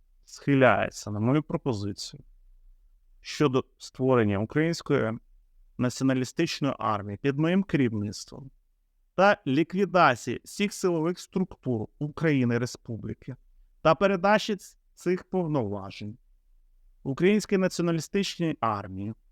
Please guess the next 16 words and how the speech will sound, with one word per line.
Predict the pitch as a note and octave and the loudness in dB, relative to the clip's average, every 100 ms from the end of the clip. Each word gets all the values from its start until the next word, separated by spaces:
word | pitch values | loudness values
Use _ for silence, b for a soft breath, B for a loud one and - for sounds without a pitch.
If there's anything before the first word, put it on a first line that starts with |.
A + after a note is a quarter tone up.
| _ _ _ _ _ _ _ _ | _ _ _ _ _ _ _ _
з | - A#2 | -14 -2
необмеженими | D#3 G#3 A3+ F#3+ G#3 A#3 G3+ G3 F#3+ F3+ | 4 6 4 2 2 2 2 2 2 2
нічим | F#3 F3 A3 G#3+ | 0 0 0 0
повноваженнями, | G3 D#3 C3 G2+ G#2 G2 G#2 G2+ G2+ - | 0 -2 -2 -4 -6 -6 -6 -6 -6 -6
ані | C3+ D3+ F3 F3 | 0 0 2 0
законом, | D#3 E3+ D#3+ D#3 D3 - | -2 -2 0 0 0 0
ані | B2 C#3 D#3 D#3+ | 0 2 2 -2
правом, | D#3+ D#3+ D#3 D3 | 0 0 0 -2
ані | - C3+ D3+ E3 | -2 0 2 2
міжнародними | D#3+ C#3+ D#3+ D#3+ D3+ C#3+ | 0 -2 -2 0 2 0
конвенціями, | B2+ C#3 C#3 C#3+ C3 B2+ - | 0 0 2 0 0 -2 0
ані | B2+ C#3+ | 0 0
Конституцією, | B2 A#2+ A2+ - G2+ - F3+ A3+ - A#2+ G2+ - _ _ _ _ _ _ _ _ _ _ _ | 0 -2 -4 -4 -14 -4 -4 -4 -4 -4 -4 -14 _ _ _ _ _ _ _ _ _ _ _
тоді | - C3 D3 | -2 0 0
буде | G3 G3+ G3 | -2 0 0
порядок | F#3+ C3+ G2+ - | 4 2 0 -6